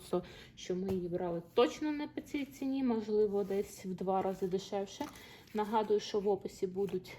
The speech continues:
Ціни. Так, у нас тут капюшончик, який можна відстібнути. Ось такі два кармашки на закльопочках. Сама вона також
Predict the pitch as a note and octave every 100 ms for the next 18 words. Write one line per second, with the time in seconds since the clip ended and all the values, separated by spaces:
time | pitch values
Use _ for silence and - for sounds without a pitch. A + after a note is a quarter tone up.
0 | - - - - F#3 G#3+ D4 G3 F#3 G#3
1 | A#3 A#3 - - - - - - - A#3+
2 | B3+ A#3+ G3+ F#3 - - A#3+ B3 A3+ G3+
3 | F#3+ G3 F#3+ - - - - - - -
4 | - - - - - G3 - - E3+ F3
5 | E3+ E3+ B3+ F#4+ - - - - - -
6 | - G#3+ - G3 - F3+ F3+ G3 F#3 B3
7 | B3+ G3+ E3+ E3 - - D#4 - - -
8 | - _ - - - - - - - -
9 | G#3 G#3+ A#3 A#3 A#3 A#3 A#3 - - -
10 | - G#3+ A3 G#3 F#3 F#3 F#3 F3+ - -
11 | - - _ - - _ - C4 - -